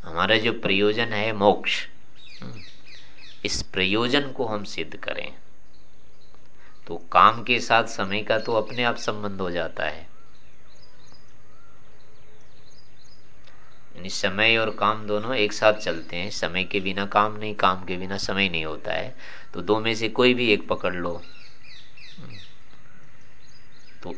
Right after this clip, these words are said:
इसमें अब होगा, यदि कार्य को पकड़ते, प्रधानता दे देते हैं,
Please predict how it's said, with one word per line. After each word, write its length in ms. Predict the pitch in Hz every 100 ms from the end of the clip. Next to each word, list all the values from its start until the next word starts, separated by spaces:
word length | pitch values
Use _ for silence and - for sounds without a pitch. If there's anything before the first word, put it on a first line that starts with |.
| 98
इसमें 320 | 95 110 117
अब 220 | 110 107
होगा, 280 | 104 104 117
यदि 320 | 113 110 123
कार्य 480 | 123 101 85 95 123
को 220 | - 135
पकड़ते, 500 | 135 110 104 92 107
प्रधानता 560 | 98 95 90 87 92 90
दे 160 | 87
देते 320 | 82 82 -
हैं, 420 | 85 87 120 135